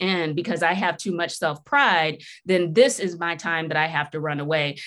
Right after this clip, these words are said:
And so that's the point at which she runs. She first ends up at the house of a white woman who's willing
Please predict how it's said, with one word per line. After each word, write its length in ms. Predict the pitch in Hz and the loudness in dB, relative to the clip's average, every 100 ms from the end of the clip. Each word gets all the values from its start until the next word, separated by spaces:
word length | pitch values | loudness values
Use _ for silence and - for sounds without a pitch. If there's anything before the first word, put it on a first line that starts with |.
| - | -4
And 100 | 190 | 2
so 180 | 185 165 | 2 4
that's 340 | 190 202 208 | 4 4 2
the 100 | 208 | -4
point 320 | 202 190 180 | -4 -2 -2
at 160 | 165 151 | -2 -2
which 240 | 170 170 | -2 -2
she 480 | - - 170 160 156 143 | -2 -4 -4 -2 -2 -4
runs. 640 | 170 190 196 190 190 190 - - | 0 2 4 2 0 -4 -12 -16
She 220 | - - | -4 -2
first 420 | 180 - 208 208 - | -2 2 4 4 0
ends 180 | 190 185 | -2 0
up 160 | 180 170 | 0 0
at 140 | 165 | -2
the 80 | 170 | -4
house 380 | - 175 175 175 | -2 -2 0 -2
of 120 | 160 | 0
a 260 | 165 160 | 0 0
white 360 | 151 170 180 190 | -2 0 0 0
woman 320 | 190 185 185 | -4 -4 -4
who's 240 | 185 170 160 | -4 -6 0
willing 320 | 175 170 | 2 2